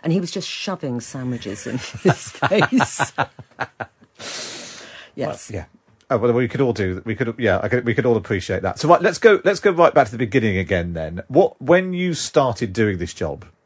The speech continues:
Speaker 2: was it back, back in the nineteen eighties for the Labour Party?
Speaker 1: Yes,
Speaker 2: What
Speaker 1: so
Speaker 2: sort
Speaker 1: the first election I worked on was nineteen eighty-seven.
Speaker 2: And so what sort of state were Labour in then? And, um, I, I read, uh, previously you talked about how,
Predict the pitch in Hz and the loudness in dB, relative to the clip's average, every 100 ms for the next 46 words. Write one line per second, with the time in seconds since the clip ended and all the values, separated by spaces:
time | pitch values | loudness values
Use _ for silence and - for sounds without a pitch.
0 | _ - 131 113 127 - 123 123 110 123 | _ -6 -4 -2 -2 -2 -2 0 0 -2
1 | 131 - 156 143 143 135 - 143 143 - | -2 -4 -10 -6 -4 -4 -2 0 0 -2
2 | 143 139 170 160 _ _ - 180 113 - | -4 -4 -8 -12 _ _ -2 4 4 4
3 | - 175 175 208 202 - 180 165 - 151 | 2 2 2 2 2 0 -2 -2 -2 -2
4 | 139 143 131 - 131 123 131 123 123 120 | 0 0 0 -2 -4 -4 -4 -4 -4 -6
5 | 113 127 - 92 - 90 - _ _ - | -6 -10 -8 -8 -8 -16 -20 _ _ -6
6 | 123 160 139 190 - 151 - - - 123 | -4 -2 -2 -4 -2 -4 -4 -4 2 2
7 | 104 - 101 107 104 - 104 104 95 95 | 2 -8 -2 0 0 -4 -2 -2 0 -2
8 | 95 90 82 82 95 - 104 101 - 110 | -2 -2 -4 -6 -8 -6 -6 -6 -6 -6
9 | - 107 107 120 95 - 107 - - 117 | -6 -6 0 0 -2 -4 -2 -2 -2 -2
10 | 101 - 87 90 104 85 101 98 107 95 | -2 -6 -6 -6 -6 -4 -2 -2 0 -2
11 | 90 | -2